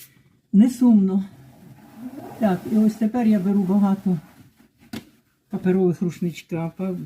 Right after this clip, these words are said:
беру багатенько. Ось так, і викладаю м'ясо, яке ми вчора з вами маринували.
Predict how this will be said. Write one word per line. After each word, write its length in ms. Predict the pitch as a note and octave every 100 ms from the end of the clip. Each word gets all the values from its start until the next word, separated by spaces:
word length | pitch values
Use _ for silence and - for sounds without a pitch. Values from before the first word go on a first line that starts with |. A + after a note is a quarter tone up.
| D#3+ -
беру 360 | - F#3+ F#3
багатенько. 880 | E3+ F3 E3+ - D#3+ F3 G3 C4+ C#4+ - _ _ _ _ _ _ _ _ _ _ _ -
Ось 180 | G3+
так, 320 | - G3+ G3+ -
і 120 | -
викладаю 840 | F3 F3+ - F3 E3 A#3+ D4+ D#4+ D4+ - - - - _ G#3
м'ясо, 680 | F#3+ F3+ F#3+ G#3+ - D4+
яке 300 | C4 G3+ G#3
ми 120 | F3+
вчора 360 | F3+ - B3+ C#4+
з 40 |
вами 280 | A#3 B3 B3+
маринували. 840 | F#3 G3 A#3 G#3 F#3 E3 E3 F3